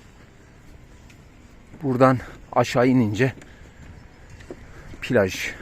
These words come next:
Konyaaltı plajı, meşhur, dünyaca ünlü Konyaaltı plajı. Şimdi oraya ineceğim. İnsanlar denize girmiş. Sabah saat on. Yedi kilometre uzunluğunda bir plaj. Şimdi bu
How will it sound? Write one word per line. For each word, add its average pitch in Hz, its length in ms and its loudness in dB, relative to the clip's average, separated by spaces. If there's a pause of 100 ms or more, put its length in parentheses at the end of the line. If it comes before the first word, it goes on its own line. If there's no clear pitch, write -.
(220)
Konyaaltı 113 480 -2
plajı, 98 360 -6 (180)
meşhur, 110 500 -6 (420)
dünyaca 120 420 0
ünlü 110 140 -2
Konyaaltı 117 580 -4
plajı. 98 400 -6 (760)
Şimdi 113 340 -4
oraya 113 240 0
ineceğim. 107 440 -4 (320)
İnsanlar 120 640 -2 (680)
denize 120 300 2
girmiş. 104 500 -6 (840)
Sabah 110 320 0 (160)
saat - 580 -4
on. 117 220 6 (1160)
Yedi 123 220 -4
kilometre 110 580 -6
uzunluğunda 101 500 -6
bir 98 80 -8
plaj. 95 360 -12 (140)
Şimdi 117 300 -8
bu 113 200 -4